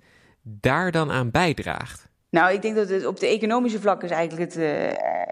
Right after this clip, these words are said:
Speaker 2: het makkelijkste, hè, om, om te laten zien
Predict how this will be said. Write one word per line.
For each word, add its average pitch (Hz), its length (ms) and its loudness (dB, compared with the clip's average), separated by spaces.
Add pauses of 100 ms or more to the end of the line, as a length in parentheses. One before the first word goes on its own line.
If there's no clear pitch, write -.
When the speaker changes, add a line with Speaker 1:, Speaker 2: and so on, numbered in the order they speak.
(300)
Speaker 2:
het - 220 -10
makkelijkste, 190 560 0
hè, 208 120 0
om, 196 260 -4
om 170 300 -10
te 175 120 -6
laten 165 260 2
zien 165 420 -2